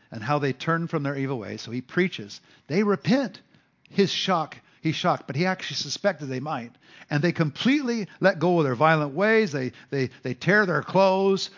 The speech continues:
They, "Oh no, what are we gonna do?" He relented. God relented and did not bring on them the destruction he had threatened. Always give room even for us. Some people think, "Well, the United States, they've gone too far, you know.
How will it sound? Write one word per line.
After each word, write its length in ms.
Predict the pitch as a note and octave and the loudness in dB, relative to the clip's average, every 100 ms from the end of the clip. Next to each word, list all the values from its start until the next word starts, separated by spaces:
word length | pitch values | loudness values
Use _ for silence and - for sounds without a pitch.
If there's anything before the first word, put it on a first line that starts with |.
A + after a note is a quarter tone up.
| - | -12
They, 240 | B2 C#3 B2+ - | -4 -2 -2 -4
"Oh 280 | D4+ D#4+ A#3 | 2 4 6
no, 340 | A#3+ B3 B3 | 6 6 6
what 180 | G#3 A3+ | 4 4
are 40 | |
we 80 | A3 | 4
gonna 180 | G#3+ G#3+ | 2 0
do?" 400 | G3 F#4 B3+ E3+ _ _ _ _ _ _ _ _ _ _ _ | 0 0 0 -4 _ _ _ _ _ _ _ _ _ _ _
He 180 | G#3+ G#3+ | 0 4
relented. 720 | F#3+ F3 C4+ D#4 G#3 A#2 - _ _ - | 4 6 4 2 0 -2 -6 _ _ 0
God 200 | F#3+ E3 | 2 4
relented 520 | E3+ C#4 C4 F3 C#3+ - | 4 4 2 -2 -4 -8
and 100 | D#3 | -2
did 140 | D3+ G3 | 0 4
not 220 | A#3+ F#3+ | 4 4
bring 180 | A#3 A#3 | 2 4
on 120 | G3 | 4
them 120 | F#3+ | 2
the 140 | E3+ C3 E3 | -2 -4 -6
destruction 520 | D3 G3+ G#3 - D#3 | 0 2 2 2 -2
he 100 | D#3+ | -2
had 160 | F3+ | -4
threatened. 480 | - E3 G3+ C#3 G2 _ _ _ _ _ _ - _ _ - | -4 -4 -4 -10 -20 _ _ _ _ _ _ -20 _ _ -4
Always 460 | F#3+ A3 C4 B3 E3+ | 2 2 2 -2 0
give 300 | G#3+ G3 D#3 | 2 2 2
room 280 | G#3+ A3 | 0 2
even 240 | G3+ G#3 G3+ | 0 -2 -4
for 240 | G3 F#3+ | -4 -6
us. 540 | D#3+ F#3 F3 A2+ - - _ - | -2 0 0 -4 -12 -16 _ -10
Some 180 | E3 | -4
people 200 | D#3+ D3+ | -2 -4
think, 180 | D3+ B2+ | -6 -6
"Well, 200 | A2+ D#3+ | 0 0
the 60 | D#3 | 0
United 320 | D3+ D#3+ D3+ | 0 0 -2
States, 460 | - D#3+ G#2 - - _ _ _ _ _ _ _ _ - | -2 -2 -2 -8 -18 _ _ _ _ _ _ _ _ -8
they've 140 | C3+ | -6
gone 260 | C3 D3+ D3+ | -2 -2 -2
too 180 | - D3+ | -4 -6
far, 380 | D#3 C#3+ A2+ | -2 0 -2
you 80 | F#2 | -4
know. 240 | G2 A2 | -14 -16